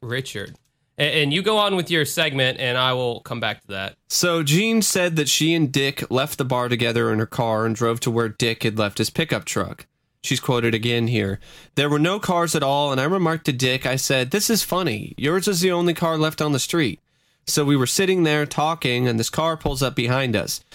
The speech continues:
Speaker 2: And I looked, and I thought, I don't even think it was too strange because there was a mailbox on the sidewalk there.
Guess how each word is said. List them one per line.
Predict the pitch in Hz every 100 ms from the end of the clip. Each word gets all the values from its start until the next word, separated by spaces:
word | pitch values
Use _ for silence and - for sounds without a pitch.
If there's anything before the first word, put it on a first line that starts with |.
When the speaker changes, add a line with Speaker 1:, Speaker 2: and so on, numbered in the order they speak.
| - -
Speaker 2:
And | 131
I |
looked, | 139 180 170 151 143
and |
I | 131
thought, | 131 156 147 -
I | 196
don't | 294
even | 294 240
think | 214 226
it | 214
was | 180
too | - 190
strange | - 165 170 156 135 -
because | 139 143 135 123
there | 131
was | 139 127
a |
mailbox | 127 170 180 143 127 -
on | 120
the | 117
sidewalk | 160 160 156 110 101 -
there. | 92 -